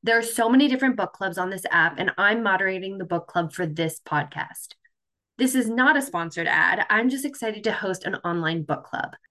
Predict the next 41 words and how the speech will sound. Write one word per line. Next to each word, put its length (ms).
My 140
guests 340
and 80
I 120
discuss 520
so 160
many 220
amazing 480
books 320
across 380
so 140
many 200
different 340
genres 440
and 100
categories, 640
so 200
to 80
be 180
able 240
to 100
bring 240
them 160
to 100
life 320
in 100
a 60
space 380
where 120
we 120
can 240
all 180
interact, 640
that's 320
what 100
I 80
want 300
for 80
this 180
book 240
club. 320